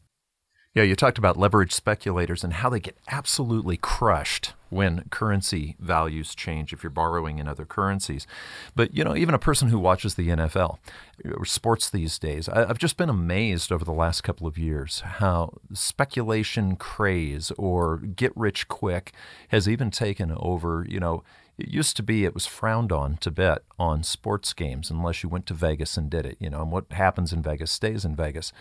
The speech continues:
Now Vegas is coming to everyone's cell phone, and you've got guys like Eli Manning and Peyton Manning and guys who,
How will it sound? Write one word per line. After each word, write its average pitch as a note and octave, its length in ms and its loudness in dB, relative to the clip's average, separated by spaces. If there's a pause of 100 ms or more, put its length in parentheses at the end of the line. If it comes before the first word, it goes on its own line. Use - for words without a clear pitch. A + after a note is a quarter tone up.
(320)
Now D3+ 260 4
Vegas A#2 420 0
is G#2 120 -4
coming F#2+ 340 -2
to - 200 -8
everyone's G#2 480 0
cell F2+ 280 -2
phone, - 340 -8 (100)
and F#2 200 2
you've G2 140 0
got G#2 180 2
guys G#2 240 -2
like G2 280 -2
Eli A2+ 400 2
Manning F#2+ 540 -2
and C#2 160 -10
Peyton A2 400 0
Manning G#2 460 2
and D2+ 120 -6
guys E2 320 -4
who, C#3 140 0